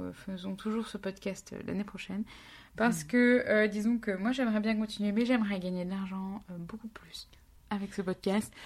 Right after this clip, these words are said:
Speaker 1: Donc,
Speaker 2: J'ai
Speaker 1: n'hésitez
Speaker 2: l'impression qu'on en
Speaker 1: pas
Speaker 2: parle à chaque,
Speaker 1: à envoyer
Speaker 2: à chaque
Speaker 1: vos dons.
Speaker 2: épisode.
Speaker 1: <laughs> Je n'ai jamais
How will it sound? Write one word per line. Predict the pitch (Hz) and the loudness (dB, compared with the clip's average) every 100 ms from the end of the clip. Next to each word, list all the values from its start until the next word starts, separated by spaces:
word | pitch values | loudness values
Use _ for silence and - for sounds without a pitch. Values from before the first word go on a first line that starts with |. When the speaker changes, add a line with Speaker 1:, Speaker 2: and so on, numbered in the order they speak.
| - | -2
Speaker 1:
Donc, | 220 | 6
Speaker 2:
J'ai | 220 | 10
Speaker 1:
n'hésitez | 240 208 220 | 10 8 6
Speaker 2:
l'impression | 247 | 6
qu'on | 226 | 4
en | |
Speaker 1:
pas | 240 | 6
Speaker 2:
parle | 233 | 6
à | 185 | 6
chaque, | 196 - 240 254 | 4 4 8 12
Speaker 1:
à | 311 302 | 12 12
envoyer | 277 277 294 | 12 12 12
Speaker 2:
à | |
chaque | 311 | 12
Speaker 1:
vos | 320 311 294 | 12 12 12
dons. | 294 | 12
Speaker 2:
épisode. | 359 277 277 302 311 392 359 | 10 8 6 6 6 2 4
Speaker 1:
<laughs> | - - - - | 2 0 -10 4
Je | 302 | 8
n'ai | 285 285 | 12 12
jamais | 302 285 | 12 12